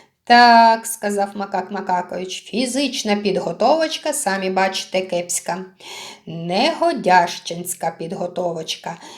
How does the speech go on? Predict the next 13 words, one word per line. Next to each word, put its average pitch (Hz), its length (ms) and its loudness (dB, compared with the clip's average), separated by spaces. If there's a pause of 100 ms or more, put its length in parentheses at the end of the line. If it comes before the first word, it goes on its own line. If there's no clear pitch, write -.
(140)
М'язи 220 540 4
у 339 120 -2
вас, 330 260 0
вибачте, 330 540 -6
як 208 360 -2
у - 40 -6
слимаків. 262 880 -6
Кисіль, 214 680 -2
а 196 100 -2
не 185 120 -4
м'язи. 180 560 -2
Значить 285 600 -4
так, - 300 -12